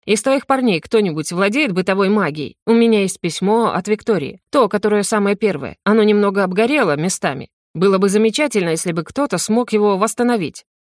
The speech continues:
«Думаю, Линдел может тебе помочь», — обрадовал меня Кайл и подозвал оборотня Лиса. «Новые проблемы?» — насторожился рыжий парень, едва подошел.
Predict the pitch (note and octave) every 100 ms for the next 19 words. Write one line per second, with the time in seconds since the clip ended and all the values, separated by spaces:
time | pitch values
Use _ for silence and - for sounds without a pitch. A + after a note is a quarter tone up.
0 | _ _ - G3 D#4+ F4+ C#4+ C4 D#4+ D#4+
1 | C4 A#3 G#3+ F3+ F#3+ F3 G#3 G#3 D3+ -
2 | _ - F3+ E3+ D#3 D#3+ D#3 D#3+ D#3 D3+
3 | C4 C4 - A3 G#3+ G3+ F#3 G#3+ G#3+ F#3
4 | F3+ F3+ F#3+ F#3 D#3+ D#3+ - - _ _
5 | _ _ - E3 D#3+ D#3 - D#3 D#3 A#3
6 | D4 F#3+ _ _ - F#3+ A#3+ F#3 E3+ E3+
7 | D#3 E3 D#3+ E3 D#3 B3 A#3+ E3+ F3+ F3
8 | E3+ E3+ F#3+ - B2+